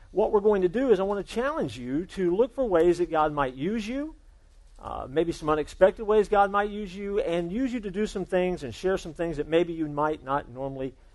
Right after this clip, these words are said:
uh, get to share, taking the lessons and those encounters and the conversations from the Stranger Things series and then moving them forward. To begin with today, I want to tell you a story ab-, about Jim Davis. He, um, is a grocery store clerk who loves his job, prides himself on his good work,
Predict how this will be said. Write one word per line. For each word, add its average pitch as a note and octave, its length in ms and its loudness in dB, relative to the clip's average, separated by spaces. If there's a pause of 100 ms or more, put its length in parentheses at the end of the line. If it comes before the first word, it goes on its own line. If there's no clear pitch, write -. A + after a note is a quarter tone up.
(100)
uh, - 60 -16
get C3+ 260 -8
to B2+ 40 -18
share, G#2 380 -10
taking C#3 320 -10
the B2 80 -8
lessons C#3 540 -2
and A2+ 120 -14
those G#2+ 140 -14
encounters C#3 640 -4
and A#2 100 -12
the A2 40 -14
conversations C3 760 -4
from A2+ 160 -16
the A2 80 -14
Stranger F#3+ 400 0
Things E3 260 -4
series D#3+ 380 -2
and C#3 80 -10
then C3+ 120 -8
moving C3 300 -6
them A2+ 120 -14
forward. - 340 -8 (800)
To E3+ 60 -12
begin C#4 180 4
with G#3 100 6
today, E3 160 6
I F3 40 10
want E3 160 -2
to - 60 -18
tell A#3+ 140 -2
you F3 100 0
a D3+ 40 0
story D#3+ 480 2
ab-, C#3+ 160 -4
about D3 280 0
Jim F3 240 -4
Davis. D#3+ 460 2
He, F#3+ 240 -2 (1080)
um, D3 400 -2
is E3+ 160 2
a D3+ 80 2
grocery F#3+ 460 2
store C#3 280 -4
clerk A#2 520 -14
who F3 260 -6
loves G3 240 4
his G3 180 -8
job, C#3 420 2
prides G3 360 4
himself D3 460 0
on C#3+ 100 -4
his C#3 160 -6
good D3+ 220 -2
work, D3 480 -6